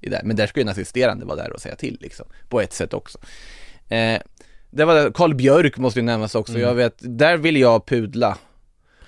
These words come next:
Speaker 1: Och jag vet att jag har suttit i den här studion och sagt att de kommer inte vinna något med Carl Björk på
Speaker 2: Nej,
Speaker 1: topp.
Speaker 2: du, du har sagt det till mig utanför studion i alla fall, att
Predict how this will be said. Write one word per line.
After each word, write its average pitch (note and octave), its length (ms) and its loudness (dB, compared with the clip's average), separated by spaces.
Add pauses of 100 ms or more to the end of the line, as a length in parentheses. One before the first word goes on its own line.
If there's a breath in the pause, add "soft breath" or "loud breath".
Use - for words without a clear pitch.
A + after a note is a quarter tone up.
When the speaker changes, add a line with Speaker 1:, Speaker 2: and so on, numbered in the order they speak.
(120)
Speaker 1:
Och A#2+ 60 -2
jag B2+ 80 0
vet C#3 140 2
att C3 140 2
jag C#3+ 140 6
har C#3+ 80 4
suttit B2 420 0
i A2+ 40 0
den A#2 140 0
här C#3 220 4
studion A2+ 340 -2
och A2 80 -2
sagt G#2 180 0
att G2+ 80 -4
de A2+ 120 -2
kommer C3+ 160 0
inte A2+ 120 -4
vinna G#2 220 -2
något G2 100 -4
med G2+ 120 -6
Carl G#2 200 -2
Björk B2+ 280 2
på - 80 -8
Speaker 2:
Nej, - 100 -8
Speaker 1:
topp. B2 80 -4
Speaker 2:
du, - 100 0
du B2+ 120 2
har C3 40 4
sagt C3 220 0
det C3 80 -4
till C3+ 120 -2
mig C3+ 240 4
utanför C#3 400 2
studion G2 400 0
i - 20 0
alla F#2 100 0
fall, F2 200 -2
att F2+ 100 -2